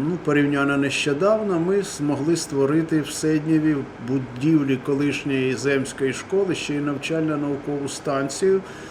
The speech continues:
під такою ж назвою Седнів, яка є структурним підрозділом нашого інституту.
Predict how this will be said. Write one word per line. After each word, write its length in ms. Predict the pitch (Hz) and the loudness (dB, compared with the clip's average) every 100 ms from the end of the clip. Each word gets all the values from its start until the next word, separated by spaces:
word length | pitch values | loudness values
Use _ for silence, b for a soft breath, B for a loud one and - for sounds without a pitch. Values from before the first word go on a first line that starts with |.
| B - | B -2
під 140 | 165 | 0
такою 380 | 180 170 175 175 | 2 0 2 2
ж 100 | 156 | 2
назвою 460 | 165 165 156 160 160 | 0 0 2 2 2
Седнів, 580 | - 170 160 156 156 135 | 0 2 2 2 2 2
яка 300 | 139 160 202 | 0 2 2
є 220 | 165 170 | 2 0
структурним 800 | 160 156 127 147 147 156 151 151 - - | -2 -6 -4 -4 -2 0 0 -2 -6 -6
підрозділом 800 | 135 131 131 127 135 135 131 127 | -2 2 2 2 0 0 0 -2
нашого 400 | 127 120 123 123 | -4 -4 -6 -4
інституту. 680 | 123 - 120 - 175 - | -6 -8 -10 -10 -14 -14